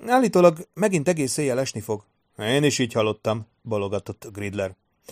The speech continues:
"Nem látta véletlenül a terapeutika e havi számát? Van benne egy cikk a visszanyert emlékezet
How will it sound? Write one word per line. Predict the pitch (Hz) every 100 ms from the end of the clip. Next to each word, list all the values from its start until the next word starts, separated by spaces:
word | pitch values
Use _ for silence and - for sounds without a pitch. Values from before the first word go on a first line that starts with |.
| - _ _ _ -
"Nem | 123 214
látta | 208 208
véletlenül | 202 196 185 175
a | 160 156 _ _ _ -
terapeutika | 139 143 120 143 139 143 127 139 131 127 _ _ _
e | 123 131
havi | 135 131 135
számát? | - 151 107 98 90 - _ _
Van | - 131 160 226
benne | 156 139
egy | 135 117 127 -
cikk | - 180 -
a | 139 - _ -
visszanyert | 123 185 - 127 120 117 -
emlékezet | 143 151 117 117 127 120